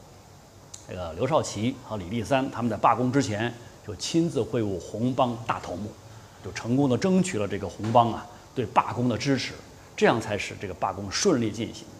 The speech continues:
好像类似这样的故事在那个年代还不断地发生。接下来我要重点跟您说的是青帮啊，未来几天我要和您聊一聊像黄金荣啊、杜月笙哈、张啸林这三个著名的青帮大佬，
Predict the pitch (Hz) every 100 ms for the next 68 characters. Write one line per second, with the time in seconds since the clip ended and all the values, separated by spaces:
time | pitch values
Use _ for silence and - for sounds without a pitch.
0 | - - - - 117 131 175 170 123 160
1 | 127 127 110 98 120 104 104 117 107 107
2 | 92 85 95 101 92 - - - 175 233
3 | 202 - - 73 - - - - - 254
4 | 240 190 151 101 110 110 208 131 101 101
5 | 110 117 143 120 110 98 - - 226 196
6 | 113 78 - - - - - - - -
7 | - 214 175 196 139 139 151 - - -
8 | - - - 120 113 117 117 107 110 107
9 | 107 101 98 117 123 127 123 107 120 123
10 | 117 - - - - 151 131 135 110 -
11 | 143 135 120 107 90 - 190 190 170 190
12 | 110 101 117 123 92 - - 240 220 143
13 | 117 156 110 117 107 - 127 120 120 92
14 | 82